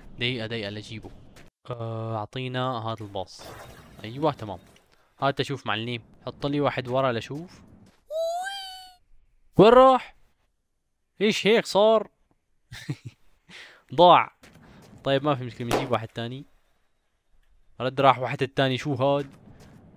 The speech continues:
شو عم يصير باللعبة؟ طيب، هذا التالت. لازم طب الأرض. ما بعرف ليش عم يصير. هات لشوف. أيوة. سلام.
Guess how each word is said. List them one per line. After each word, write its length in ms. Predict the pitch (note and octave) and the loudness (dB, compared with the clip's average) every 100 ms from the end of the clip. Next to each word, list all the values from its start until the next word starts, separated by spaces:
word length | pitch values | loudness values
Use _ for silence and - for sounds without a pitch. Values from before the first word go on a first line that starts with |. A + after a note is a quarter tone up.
| - | -4
شو 80 | D#3 | -2
عم 120 | D#3 | 0
يصير 280 | C3+ D3+ C#3 | -2 -4 -4
باللعبة؟ 600 | C#3 C3+ C3+ D3+ D3+ D3+ - - - - - - - - - - - | -2 -2 0 -2 -2 -8 -18 -20 -20 -20 -16 -12 -12 -14 -20 -20 -12
طيب، 200 | A#2 A2 | -6 0
هذا 160 | C#3+ C#3+ | 2 2
التالت. 640 | C3 B2 G#2 F#2+ - - _ - | 0 -4 -4 -8 -18 -20 _ -6
لازم 220 | C3+ C3+ | -4 -4
طب 220 | C3+ D3 | 0 0
الأرض. 480 | C3 C3+ C#3 B2 A#2+ - - D#3+ | 0 -2 -2 -6 -12 -16 -12 -4
ما 60 | |
بعرف 200 | G#3+ D#3+ | -2 -2
ليش 160 | F#3 G3+ | -4 -4
عم 140 | D#3+ | -6
يصير. 320 | D3+ E3+ F3 - _ _ _ _ _ _ _ - - | -6 -10 -12 -16 _ _ _ _ _ _ _ -18 -14
هات 200 | C3 B2+ | -12 -8
لشوف. 320 | E3+ F3+ - | -8 -8 -8
أيوة. 640 | C#3 F#3 A3 C4+ E4 G#3 - - - - - - - - | -12 -8 0 8 8 8 2 -20 -20 -20 -20 -20 -20 -16
سلام. 720 | - - G3 G#3 B3+ A3+ A3 | -6 -2 2 6 6 6 2